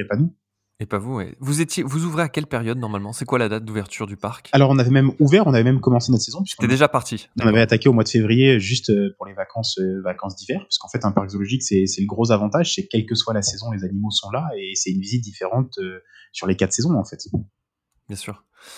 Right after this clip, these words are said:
Speaker 2: Et donc oui, vous étiez déjà ouvert, et donc là, on ferme et on revient en arrière le temps du confinement, et vous avez réouvert à quelle période ?
Speaker 1: Et on a rouvert le, le quinze mai.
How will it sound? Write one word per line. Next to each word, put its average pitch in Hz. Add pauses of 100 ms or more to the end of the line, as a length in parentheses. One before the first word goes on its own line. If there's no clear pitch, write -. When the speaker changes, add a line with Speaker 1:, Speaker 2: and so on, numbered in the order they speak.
(180)
Speaker 2:
Et 110
donc 113
oui, 143
vous 110
étiez 107
déjà 123
ouvert, 127
et 117
donc 104
là, 135 (160)
on 101
ferme 143 (120)
et 107
on 101
revient 113
en 113
arrière 120
le 107
temps 117
du 107
confinement, 123 (140)
et 123
vous 120
avez 113
réouvert 135
à 123
quelle 120
période ? 107 (340)
Speaker 1:
Et 120
on 120
a 120
rouvert 113
le, 120
le 110
quinze 120
mai. 107